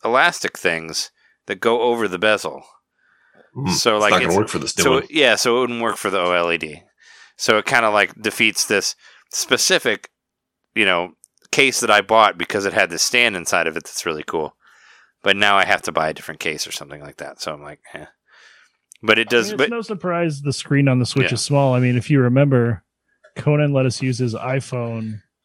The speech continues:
Speaker 1: the
Speaker 3: what
Speaker 1: Plus,
Speaker 3: was it,
Speaker 1: right?
Speaker 3: X L or Plus or, yeah, whatever they
Speaker 1: Yeah,
Speaker 3: call it.
Speaker 1: whatever, whatever the
Speaker 3: And the
Speaker 1: bigger,
Speaker 3: screen was
Speaker 1: the
Speaker 3: nearly the
Speaker 1: phablet
Speaker 3: same
Speaker 1: one.
Speaker 3: size,
Speaker 1: Yeah.
Speaker 3: or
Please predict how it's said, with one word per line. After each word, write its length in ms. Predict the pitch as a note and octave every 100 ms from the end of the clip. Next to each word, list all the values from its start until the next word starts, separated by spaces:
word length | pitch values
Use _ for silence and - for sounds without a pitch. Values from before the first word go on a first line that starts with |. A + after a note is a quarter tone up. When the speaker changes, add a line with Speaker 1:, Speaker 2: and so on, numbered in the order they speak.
| _ _ _ _ _
Speaker 1:
the 120 | G#2
Speaker 3:
what 120 | F#2+
Speaker 1:
Plus, 260 | - B2+ A#2 A2
Speaker 3:
was 120 | G#2
it, 20 |
Speaker 1:
right? 160 | G2 G2+
Speaker 3:
X 220 | A#2 -
L 180 | C3 B2+
or 140 | B2
Plus 380 | G#2+ C#3 B2+ -
or, 60 | B2
yeah, 80 | A2+
whatever 200 | A2+ A2
they 120 | G#2
Speaker 1:
Yeah, 260 | F#2+ F2+
Speaker 3:
call 80 | F2
it. 40 | F#2+
Speaker 1:
whatever, 200 | A2 A2
whatever 260 | A2+ G#2
the 80 | G2+
Speaker 3:
And 80 | C3
the 40 |
Speaker 1:
bigger, 140 | G#2+ G#2
Speaker 3:
screen 200 | D3 D3
was 120 | C3+
Speaker 1:
the 80 | G#2+
Speaker 3:
nearly 320 | B2+ G#2 C#3 C3+
the 40 |
Speaker 1:
phablet 60 | -
Speaker 3:
same 140 | -
Speaker 1:
one. 100 | F2+
Speaker 3:
size, 300 | E2 A#2 A#2
Speaker 1:
Yeah. 180 | F#2+ E2
Speaker 3:
or 140 | G2+